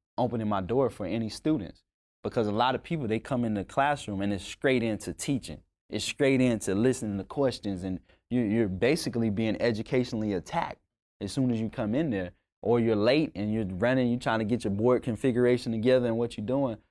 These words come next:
So being on time is super, super important. You know, to me, that's something that allows you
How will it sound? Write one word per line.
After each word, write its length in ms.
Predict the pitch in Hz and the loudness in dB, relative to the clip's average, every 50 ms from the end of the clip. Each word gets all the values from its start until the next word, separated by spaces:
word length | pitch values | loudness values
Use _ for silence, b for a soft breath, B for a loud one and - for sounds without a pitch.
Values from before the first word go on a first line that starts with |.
| b _ _ - | b _ _ -4
So 380 | - 120 107 101 98 90 - _ _ _ - 101 | 0 2 2 2 2 -2 -6 _ _ _ -10 -4
being 260 | 101 123 143 170 160 | 0 2 2 4 4
on 140 | 131 113 98 | 2 2 0
time 400 | - 139 131 151 160 127 107 101 | 0 0 0 2 2 0 0 -2
is 100 | 95 85 | -4 -4
super, 520 | - - - - - 147 170 160 - 113 | -6 -8 -6 -2 0 0 0 0 0 -6
super 280 | 107 - 143 131 120 113 | -6 -4 -4 -4 -4 -4
important. 640 | 104 101 92 - - 143 143 123 92 92 92 90 - _ _ _ _ _ - | -6 -6 -8 -6 -2 -2 0 0 0 -4 -6 -8 -12 _ _ _ _ _ -8
You 80 | 104 | -4
know, 260 | 104 98 95 92 87 85 - | -2 -2 -2 -2 -4 -8 -10
to 140 | - - 107 | -8 -6 -4
me, 240 | 98 110 147 170 127 | -2 0 0 0 0
that's 260 | 92 98 113 143 135 | 0 0 -2 -2 -2
something 400 | - - 113 104 95 107 98 95 | -4 -6 -6 -6 -6 -6 -4 -2
that 300 | 98 95 92 - - _ _ - | 0 0 0 -2 -4 _ _ -6
allows 640 | 92 92 85 85 87 101 120 - 151 254 110 92 | -6 -4 -2 0 0 2 2 2 2 0 -2 -4
you 320 | 95 98 98 95 92 90 | -6 -6 -6 -6 -8 -10